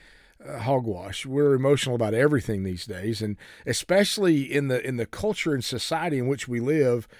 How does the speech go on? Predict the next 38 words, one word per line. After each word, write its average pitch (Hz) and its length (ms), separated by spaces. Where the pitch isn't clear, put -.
emotions 160 720
run 120 320
rampant. 127 480
Matter 180 160
of 185 60
fact, 208 260
emotions 190 460
control 147 640
most 139 320
of 107 100
us. - 320
And 170 260
if 180 120
we're 190 60
not 180 220
careful, 185 480
they'll 160 400
actually 160 540
cause 165 400
us 123 320
a 139 80
great 131 260
deal 123 220
of 104 100
strife 117 540
and 113 100
a 113 40
great 113 240
deal 113 160
of 95 80
struggle. 104 440
But, 135 140
but 143 140
what 190 240
Kent 220 300
wrote 156 420
was 127 400
victory 127 680